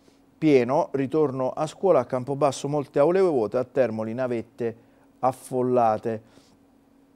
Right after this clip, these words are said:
Nel capoluogo gli studenti disertano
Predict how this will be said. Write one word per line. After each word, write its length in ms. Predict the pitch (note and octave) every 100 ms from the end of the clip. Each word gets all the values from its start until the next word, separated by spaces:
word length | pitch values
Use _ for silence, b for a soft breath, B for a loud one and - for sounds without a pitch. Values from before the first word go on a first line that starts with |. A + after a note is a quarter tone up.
| _ _ _ _ _ -
Nel 260 | C3 A2
capoluogo 540 | - B2+ C#3+ D#3 B2 A#2+
gli 120 | A#2+
studenti 440 | - D3 C#3 B2
disertano 680 | B2 B2 C#3+ - B2+ A#2+